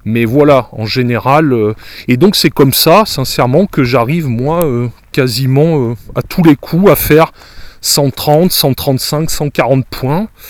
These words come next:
avec un meilleur score à cent cinquante-huit, voilà, et, et je dois avouer que j'ai trouvé des constantes qui font que finalement, euh,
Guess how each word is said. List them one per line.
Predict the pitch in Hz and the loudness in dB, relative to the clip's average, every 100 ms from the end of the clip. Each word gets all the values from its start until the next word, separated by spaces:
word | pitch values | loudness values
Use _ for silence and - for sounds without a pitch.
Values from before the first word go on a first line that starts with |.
| - - - - - - | -20 -20 -20 -20 -18 -8
avec | 131 135 156 160 | -4 -4 -2 -2
un | |
meilleur | 143 151 143 131 | 0 2 0 -2
score | - - 190 156 | -4 2 4 4
à | |
cent | - - 196 | 4 4 4
cinquante-huit, | - 180 165 160 - - 165 - - | 4 2 2 -2 -4 -6 -8 -8 -12
voilà, | 117 113 120 175 190 | -8 -2 0 2 2
et, | 143 127 123 - - - - - | 2 2 0 -4 -20 -20 -16 -2
et | 123 | -2
je | 113 | 0
dois | 131 170 165 | 4 6 6
avouer | 135 160 226 | 4 2 2
que | |
j'ai | 127 135 | 0 -2
trouvé | - - 143 | -2 -2 0
des | 151 151 | 2 0
constantes | - 143 - 170 190 - - | -2 -2 0 2 2 0 -6
qui | 127 | -8
font | - 175 | -2 0
que | 185 147 | 2 0
finalement, | - 139 131 135 175 208 | 0 0 2 2 2 2
euh, | 151 123 | 2 0